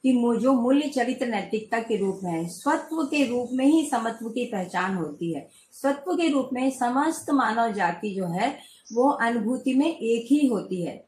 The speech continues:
अनुभव से पहले समस्त मानव जाति में एकता की कोई पहचान नहीं होती है। क्योंकि बाबा जी को अनुभव हुआ था और उन्होंने अनुभव को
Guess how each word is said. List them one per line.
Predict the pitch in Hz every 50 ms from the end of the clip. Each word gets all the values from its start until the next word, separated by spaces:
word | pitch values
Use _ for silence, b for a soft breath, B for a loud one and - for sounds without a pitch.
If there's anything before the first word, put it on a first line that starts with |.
| _ -
अनुभव | 190 196 208 220 254 285
से | 285 - - 254
पहले | - 220 202 196 202 226 214
समस्त | 214 208 196 196 196 - -
मानव | 208 196 185 180 190 185 175
जाति | 180 170 - - 190
में | 196 233 277 311 294 B B B B _ -
एकता | 214 214 214 214 - - 220
की | 214 - - 214
कोई | - - 202 208 214
पहचान | 208 185 170 165 165 - 185 202 240 285 285 B B B _ -
नहीं | 220 247 269 277 262 226
होती | 202 175 - - 180 170
है। | 165 - b b b b _ _
क्योंकि | - 302 294 285 330
बाबा | 269 240 233 220 226 240 247
जी | 240 247 254
को | 226 247
अनुभव | 240 220 214 214 190 214 208
हुआ | 190 160 190 190 254 285
था | 277 277 - 208 208 214 - -
और | 220 220 226 226
उन्होंने | 226 226 226 240 240 240
अनुभव | 254 247 196 202 214 208 202 233 240 247
को | 240 233 240 349 320 -